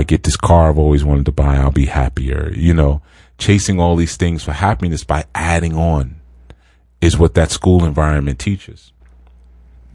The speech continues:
or the institutional school environment. And the re-, the reality is happiness doesn't come from adding.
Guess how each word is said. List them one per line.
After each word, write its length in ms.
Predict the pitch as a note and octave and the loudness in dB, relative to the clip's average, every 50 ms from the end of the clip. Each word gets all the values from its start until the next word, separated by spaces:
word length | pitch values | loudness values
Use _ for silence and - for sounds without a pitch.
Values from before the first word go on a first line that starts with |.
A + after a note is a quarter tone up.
| - - | -6 -4
or 120 | F#2+ F2+ | -2 -2
the 140 | E2+ F2 F#2 | -2 -2 -2
institutional 680 | G2 F#2 - D#2+ - - G#2 G2 - - F2+ D#2 D2+ | -4 -6 -8 -10 -16 -20 -20 -20 -16 -16 -14 -16 -16
school 320 | - - E2+ E2 D#2 D2 C#2+ | -16 -12 -10 -8 -6 -6 -6
environment. 540 | C#2 C2 C#2 C#2 C#2 C2+ C2 C2+ C2+ C2 - _ _ _ _ _ _ _ _ _ - G2+ | -6 -4 -4 -4 -4 -4 -4 -6 -8 -12 -16 _ _ _ _ _ _ _ _ _ -10 -8
And 300 | G2+ F#2+ F#2+ F#2+ F2 - - - | -6 -4 -4 -6 -8 -10 -8 -4
the 120 | G2 G2 | -2 -2
re-, 140 | F2+ G2 - | -2 -2 -4
the 140 | - G2 F#2 | -2 -2 0
reality 600 | F#2+ G2 G2+ A2+ C3 D3+ D#3 B2+ - - G#2+ F#2+ | 2 2 2 2 2 0 0 0 0 0 0 2
is 140 | F2+ E2+ - | 2 0 0
happiness 580 | D#2 G2+ A2 A#2+ - G#2+ G#2 F#2+ F#2 F2 E2+ - | -2 -2 -4 -2 -4 -4 -4 -4 -4 -6 -6 -6
doesn't 340 | - E2+ E2 - F2 D#2+ - | -6 -6 -4 -4 -6 -8 -6
come 280 | - G2 F#2+ F#2 E2+ | -4 -4 -4 -4 -4
from 240 | - - E2 D#2 - - | -8 -12 -18 -16 -10 -4
adding. 460 | F2 F#2 F#2+ F#2 D#2+ C#2+ D2 C#2+ | -2 0 0 0 0 -4 -6 -10